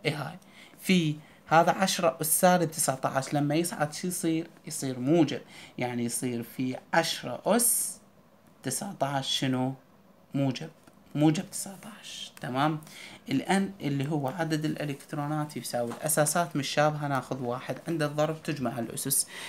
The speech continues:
سالب تسعة موجب تسعتاش موجب عشرة. إذا إيش قد طلع؟ عشرة أس عشرة هو هذا عدد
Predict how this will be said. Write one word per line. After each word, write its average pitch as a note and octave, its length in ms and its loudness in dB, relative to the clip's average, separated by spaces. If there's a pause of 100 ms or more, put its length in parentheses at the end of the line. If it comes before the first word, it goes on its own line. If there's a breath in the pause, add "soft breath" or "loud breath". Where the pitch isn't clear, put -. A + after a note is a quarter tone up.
(140 loud breath)
سالب D#3+ 360 8
تسعة - 300 -2
موجب E3+ 360 2
تسعتاش F#3 720 -4
موجب C#3 520 -2 (160)
عشرة. C#3 300 -4
إذا C3+ 240 -4
إيش C3 300 -4
قد D#3 160 0
طلع؟ C3 340 2 (760 loud breath)
عشرة D#3 420 0
أس - 220 -8
عشرة C3+ 320 2
هو B2 280 -2
هذا A#2+ 360 4
عدد C3+ 460 -2